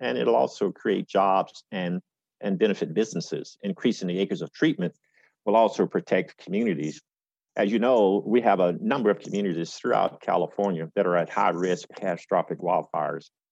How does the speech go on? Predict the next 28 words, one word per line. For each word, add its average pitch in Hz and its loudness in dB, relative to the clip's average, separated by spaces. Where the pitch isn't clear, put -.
And 101 -2
being 135 4
able 107 4
to - -6
go 107 4
in 87 0
and 85 -6
treat, 123 -2
uh, 87 0
areas 104 4
around 95 0
these 87 -4
communities 82 -4
to - -10
protect - -6
them 78 -4
seems - -4
like 101 0
a 82 -2
really 85 2
good 76 -2
idea. 80 0
And 90 -10
so 98 0
while 95 4
we 104 0
have 120 -4
challenges 110 -6